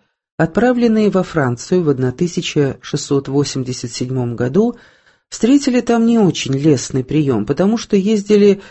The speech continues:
с не очень приятным для великого короля делом, с объявлением о вступлении царей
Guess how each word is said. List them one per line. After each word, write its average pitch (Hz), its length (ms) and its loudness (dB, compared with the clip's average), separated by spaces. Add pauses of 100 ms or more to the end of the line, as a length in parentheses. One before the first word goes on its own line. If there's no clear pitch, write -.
(160)
с - 140 -16
не 175 120 4
очень 233 300 0
приятным 143 800 0
для 135 320 2
великого 190 500 2
короля 143 420 0
делом, 156 560 0 (760)
с - 120 -8
объявлением 165 680 0
о 147 60 -4
вступлении 120 600 -4
царей 196 520 0